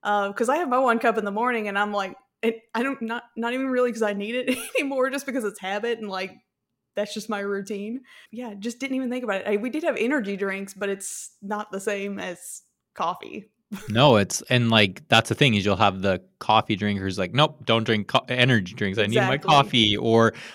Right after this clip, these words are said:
Speaker 2: or vice versa. Like, there's people who are just having their energy drink and not coffee. It's just, it's funny how that goes. I have been to,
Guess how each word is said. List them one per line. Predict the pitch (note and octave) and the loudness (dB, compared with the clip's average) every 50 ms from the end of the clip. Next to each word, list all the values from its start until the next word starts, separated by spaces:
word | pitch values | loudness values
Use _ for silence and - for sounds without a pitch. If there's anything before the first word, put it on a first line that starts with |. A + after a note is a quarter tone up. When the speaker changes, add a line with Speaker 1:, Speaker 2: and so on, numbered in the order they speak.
| - - _ | -18 -12 _
Speaker 2:
or | - C3 B2 C3+ C3+ | 6 6 8 8 8
vice | A#2+ C3+ B2+ B2 - - | 8 6 6 6 4 2
versa. | C3 B2+ C3 B2 - - F2+ F#2+ G2 | 4 4 4 4 2 0 0 0 0
Like, | G2+ G2 F#2+ F#2 | 0 0 0 0
there's | - F#2+ F2+ - | -2 -4 -4 -2
people | - A2 F#2+ - - A2 G2+ | -4 -6 -4 0 0 0 2
who | A2 A2 | 2 2
are | G2 F2+ | 2 0
just | E2+ - G2 G2 - - | -2 -4 -4 -4 -2 2
having | - G#2 G2+ G2 G#2+ G2+ | 2 2 2 2 0 0
their | G#2 G#2+ G#2 A2 | 0 0 0 0
energy | A#2 B2 B2 A#2+ A2+ G2+ F#2+ - G2+ | 0 0 0 0 -2 -4 -4 -8 -8
drink | F2+ F2 G#2 G2 F#2+ G2+ - | -4 -2 -2 -2 -2 -2 -4
and | G2 F2+ | -4 -2
not | F2+ F#2 F#2 G2+ - _ | -2 0 -2 -2 -4 _
coffee. | - A2+ A2 G#2 - - - | 0 2 2 2 0 2 2
It's | C3+ C#3 - | 2 4 4
just, | - E3+ - - | 2 2 2 2
it's | D3 C#3+ - - | 0 0 0 2
funny | - D3+ D3 C3+ A2 G2 | 2 4 4 4 4 4
how | G2+ G2 F#2 | 4 4 4
that | F#2 F#2 F#2+ - | 4 0 0 0
goes. | - F#2 F2 F2+ F#2 - - - | -2 -2 -2 -2 -4 -4 4 4
I | B2+ | 6
have | C3+ A#2+ D3 D#3 E3+ D#3+ | 8 8 8 6 8 6
been | E3+ F3+ F3 D#3+ | 6 4 4 4
to, | - - D#3+ D3 C#3 C3+ B2 A2 | 4 4 4 6 6 6 6 4